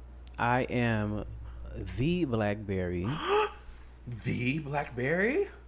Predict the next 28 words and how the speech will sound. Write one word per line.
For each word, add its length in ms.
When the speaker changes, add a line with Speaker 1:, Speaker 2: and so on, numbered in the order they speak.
Speaker 2:
We 120
love 200
it. 140
Speaker 1:
Mm-hmm. 300
Speaker 2:
And 100
I'm 140
Ken 180
Lush, 260
y'all. 440
Speaker 1:
There 140
was 180
once 300
upon 240
a 60
time 280
on 140
Twitter, 300
I 140
saw 200
somebody 400
who 420
tried 340
to 60
jock 680
my, 440
um, 460
Twitter 280
name. 460